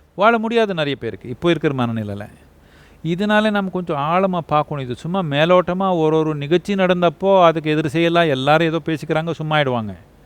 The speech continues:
நாம் கொஞ்சம் ஆழமா பார்க்கணும். ஒரு மனிதன் இப்படி நடக்கிறானா, மிருகத்து மாதிரி நடக்கிறானா, என்ன காரணம், அவனுக்கு என்ன பிரச்சனைன்னு பார்க்கணும் தானே நாம. எதனால இப்படி நடக்கிறான்? நிகழ்ச்சி நடந்தப்போ ஸ்ட்ரிக்டா ஹேண்டில் பண்ணணும், அது வேற விஷயம்.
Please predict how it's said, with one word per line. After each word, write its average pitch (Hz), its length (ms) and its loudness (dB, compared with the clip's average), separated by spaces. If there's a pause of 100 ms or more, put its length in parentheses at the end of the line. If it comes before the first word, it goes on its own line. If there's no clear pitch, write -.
(500)
நாம் 165 240 -2
கொஞ்சம் 147 280 -4
ஆழமா 131 260 -2
பார்க்கணும். 175 540 -2 (300)
ஒரு 110 180 -6
மனிதன் 185 340 -2
இப்படி 170 280 -2
நடக்கிறானா, 123 760 -4
மிருகத்து 135 300 -2
மாதிரி 135 300 -2
நடக்கிறானா, 120 540 -6
என்ன 196 300 -4
காரணம், 120 560 -4 (380)
அவனுக்கு 147 280 -4
என்ன 175 260 0
பிரச்சனைன்னு 165 520 -4
பார்க்கணும் 175 400 -2
தானே 156 180 -4
நாம. 123 260 -6 (1120)
எதனால 208 360 2
இப்படி 175 160 2
நடக்கிறான்? 127 420 -4 (720)
நிகழ்ச்சி 208 400 -2
நடந்தப்போ 202 800 -2 (720)
ஸ்ட்ரிக்டா - 400 -4
ஹேண்டில் 156 400 0
பண்ணணும், 135 220 -8
அது 120 140 -6
வேற 131 240 -2
விஷயம். - 380 -12